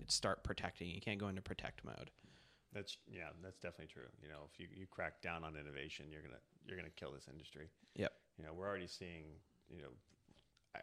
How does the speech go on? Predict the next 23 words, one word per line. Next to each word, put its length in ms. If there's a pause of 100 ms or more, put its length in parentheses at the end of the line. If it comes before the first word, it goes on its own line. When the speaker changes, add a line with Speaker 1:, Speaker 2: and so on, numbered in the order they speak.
(160)
Speaker 2:
obviously 360
China's 320
been 180
the 80
example, 420
but, 160
you 60
know, 300
my 80
time 220
in 40
Scotland, 460 (520)
you 80
know, 60
uh, 140 (180)
there 100
was 140
a 60 (240)
lot 240
of 120
push 340
to, 100 (500)
to 60